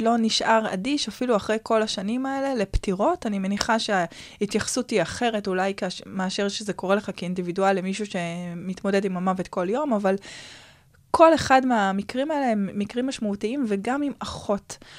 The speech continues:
לא מספיקה, או רופא לא מספיק להגיע לכל המטופלים שלו, ויש נורא לחץ במחלקה, כשהוא הולך הביתה,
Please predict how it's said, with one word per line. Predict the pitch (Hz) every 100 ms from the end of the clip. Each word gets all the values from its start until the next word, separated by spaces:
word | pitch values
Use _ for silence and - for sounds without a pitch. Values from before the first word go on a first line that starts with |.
| - 226
לא | 233
מספיקה, | 254 - - - 233 208 -
או | 185 175 175 165
רופא | - 202 -
לא | 226 214
מספיק | 247 - 262
להגיע | 220 196 220
לכל | 220 - 220
המטופלים | 220 - - 180 196 196
שלו, | - 170 165 170
ויש | 185 180 175 - - - 165 - - 226 220 -
נורא | 226 220 220
לחץ | 208 220 220
במחלקה, | 185 190 - 185 - 262
כשהוא | - 208 202
הולך | 196 214 262 - 185
הביתה, | 190 - 208 226 247